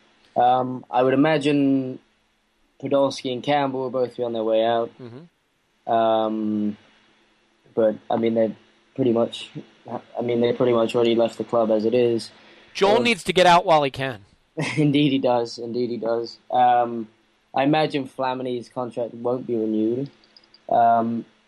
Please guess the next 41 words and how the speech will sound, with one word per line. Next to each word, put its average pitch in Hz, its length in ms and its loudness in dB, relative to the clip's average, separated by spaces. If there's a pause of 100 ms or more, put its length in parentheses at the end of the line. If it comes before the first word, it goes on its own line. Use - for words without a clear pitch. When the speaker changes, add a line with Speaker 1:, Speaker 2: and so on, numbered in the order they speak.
(280)
Speaker 1:
I, 135 120 -8 (160)
you 143 140 2
know, 127 100 0
following 160 480 0
the, 127 760 0 (300)
the 131 60 -8
Facebook 139 480 -2
post 127 300 -2
that 113 100 -10
Chesney 131 400 -2
made 123 200 2
after 120 240 0
the 113 80 -10
cup 127 280 -6
final, 123 280 -2
it 110 80 -12
seems 120 300 -6
he's 123 200 -4
here 123 140 0
to 117 100 0
stay. 117 520 0 (640)
Um, 113 720 0 (140)
and 113 480 -2 (720)
I'm, 110 180 -6 (360)
I'm 120 160 -4
guessing 139 380 -2
now 127 200 0
that 113 240 -14
the, 123 200 -4
a 117 60 -2
lot 120 140 2
of 120 60 0
the 117 80 -6
rumors 120 440 -2
circulating 117 540 -2
around 117 160 0
a 113 60 0
goalkeeper 117 520 0
may 113 200 0
be 113 160 0
off, 110 160 0